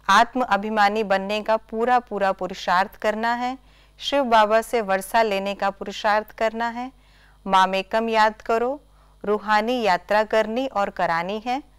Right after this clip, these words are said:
काल पर जीत पाने के लिए बाप की शिक्षा को ध्यान से सुनना है, अपने को रूह समझ रूहों को ज्ञान देना है। आज मातेश्वरी जी के जो महावाक्य चले, उनकी कुछ मुख्य बातें इस प्रकार हैं।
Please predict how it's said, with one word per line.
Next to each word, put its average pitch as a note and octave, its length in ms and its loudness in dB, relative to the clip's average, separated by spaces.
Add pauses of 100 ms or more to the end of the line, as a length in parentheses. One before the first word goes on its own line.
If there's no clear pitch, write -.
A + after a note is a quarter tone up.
(440)
काल A3+ 260 8
पर C4 240 4
जीत A3 280 -4
पाने G3+ 400 2
के A3 160 -4
लिए A3 160 0
बाप F#3 380 2
की A3 140 -6
शिक्षा - 420 -4
को G3+ 180 -4
ध्यान F3 400 -4
से A3 180 -6
सुनना F#3 440 -4
है, A#3+ 240 -8 (520)
अपने A3 340 2
को B3+ 240 4
रूह A#3+ 300 -2
समझ G3 580 -4
रूहों G#3 460 -2
को A#3 160 -2
ज्ञान F3 380 -4
देना D3+ 280 -10
है। D#3+ 280 -20 (1400)
आज F3 280 -6
मातेश्वरी G3 640 -2
जी G#3 140 -6
के G#3 160 -6
जो G3 140 -2
महावाक्य F3+ 580 -2
चले, G3+ 440 -6 (320)
उनकी G3+ 320 -6
कुछ - 360 -10
मुख्य G3 340 -10
बातें F3+ 360 -4
इस F3+ 120 -12
प्रकार E3+ 420 -8
हैं। F#3 220 -16